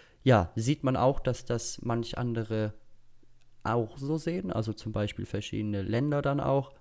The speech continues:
oder zum Beispiel auch die Bundesregierung, ähm, haben ja mittlerweile Nextcloud äh, ich sag mal, oder nutzen mittlerweile Nextcloud, beziehungsweise richten es gerade ein und, äh,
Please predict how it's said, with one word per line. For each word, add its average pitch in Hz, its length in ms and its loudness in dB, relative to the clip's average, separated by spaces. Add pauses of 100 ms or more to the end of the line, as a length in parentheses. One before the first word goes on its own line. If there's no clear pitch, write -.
oder 113 160 -4
zum - 140 -6
Beispiel 101 200 -4
auch 101 40 -6
die - 80 -8
Bundesregierung, 123 840 -2 (340)
ähm, 110 440 2 (160)
haben 110 260 -2
ja 107 140 0
mittlerweile 104 680 -2 (180)
Nextcloud 104 1120 -4 (1080)
äh, 101 260 -4
ich 87 100 -10
sag 95 220 -6
mal, 95 200 -4
oder - 180 -8
nutzen 135 480 -4
mittlerweile 127 460 -4
Nextcloud, 120 520 -6
beziehungsweise - 720 -8 (100)
richten 123 280 -2
es 95 160 -4
gerade 85 400 -6
ein 165 200 0 (360)
und, 110 340 -4
äh, 104 360 -4